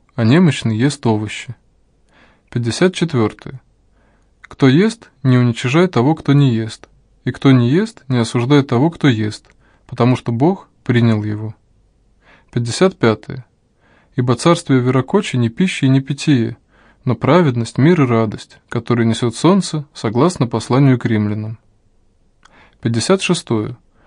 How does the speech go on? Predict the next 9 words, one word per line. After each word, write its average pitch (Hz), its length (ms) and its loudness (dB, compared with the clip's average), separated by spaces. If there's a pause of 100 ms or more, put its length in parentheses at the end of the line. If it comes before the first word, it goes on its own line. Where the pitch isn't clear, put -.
(320)
Да 123 100 0
уйдут 160 380 4
пророки, 147 460 0
внушающие 123 680 -2
пастве 175 340 -2
приколоченного 123 760 -2
Бога, 151 360 2
война 123 400 2
антихристу. 131 720 -4